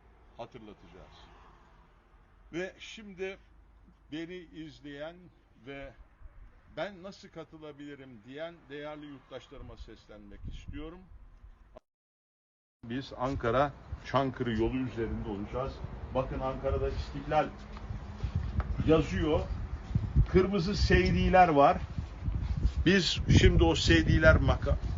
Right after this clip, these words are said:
çok yakın bir noktadayız ve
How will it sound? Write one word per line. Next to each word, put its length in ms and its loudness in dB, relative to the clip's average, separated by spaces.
çok 320 0
yakın 380 2
bir 180 2
noktadayız 880 8
ve 220 8